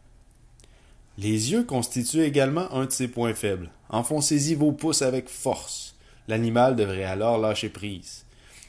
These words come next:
Si par bonheur vous ne perdez qu'une main, sachez toutefois que vous ne la retrouverez pas dans l'estomac du prédateur, car l'acide gastrique du crocodile est si puissant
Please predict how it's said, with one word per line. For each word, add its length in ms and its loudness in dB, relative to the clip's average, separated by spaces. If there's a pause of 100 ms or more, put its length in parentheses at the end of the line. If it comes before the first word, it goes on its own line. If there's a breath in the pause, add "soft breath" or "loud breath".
Si 160 -8
par 220 6
bonheur 380 6
vous 100 -4
ne 80 -4
perdez 360 0
qu'une 240 -4
main, 220 0 (380 loud breath)
sachez 320 0
toutefois 360 2
que 120 0
vous 200 -2
ne 80 -2
la 140 0
retrouverez 600 -4
pas 220 4
dans 140 0
l'estomac 460 -4
du 120 -10
prédateur, 720 -4 (340 loud breath)
car 200 -2
l'acide 380 0
gastrique 420 0
du 120 -6
crocodile 600 -4
est 60 -4
si 200 -2
puissant 460 -2